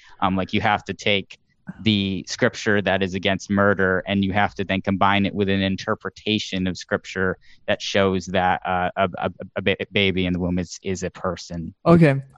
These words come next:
Speaker 2: So maybe not all of them, but I would say most of them are. Just like
Speaker 1: Mm-hmm.
Speaker 2: s-,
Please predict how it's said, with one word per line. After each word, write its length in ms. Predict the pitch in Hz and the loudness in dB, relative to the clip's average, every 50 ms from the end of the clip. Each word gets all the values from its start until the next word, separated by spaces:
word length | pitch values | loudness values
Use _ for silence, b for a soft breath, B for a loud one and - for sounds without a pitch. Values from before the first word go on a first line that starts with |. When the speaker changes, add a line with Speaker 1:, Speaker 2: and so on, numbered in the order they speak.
| - - | -2 2
Speaker 2:
So 180 | - 151 147 | 4 6 6
maybe 340 | 135 160 156 160 160 160 160 | 6 6 6 8 8 8 8
not 220 | 156 156 147 135 | 8 6 6 6
all 180 | 135 143 147 156 | 6 6 8 8
of 80 | 156 156 | 8 8
them, 260 | 165 170 175 180 175 - - - - | 6 6 6 4 2 -2 -8 -4 2
but 160 | - 139 131 | 4 4 6
I 80 | - 139 | 6 6
would 160 | 139 143 135 | 6 6 4
say 140 | - - 135 | 4 2 4
most 320 | 139 139 135 135 135 - | 4 4 2 0 0 0
of 60 | 139 135 | 0 0
them 180 | 135 131 131 | 2 2 2
are. 120 | 135 131 135 | 0 0 2
Just 200 | 143 160 160 - | 4 2 6 8
like 280 | 165 160 156 147 - - - - - _ - - - - - | 8 8 8 6 2 -4 -18 -20 -20 _ -20 -20 -20 -8 0
Speaker 1:
Mm-hmm. 140 | - 101 90 | 2 2 2
Speaker 2:
s-, 140 | 85 85 | 2 0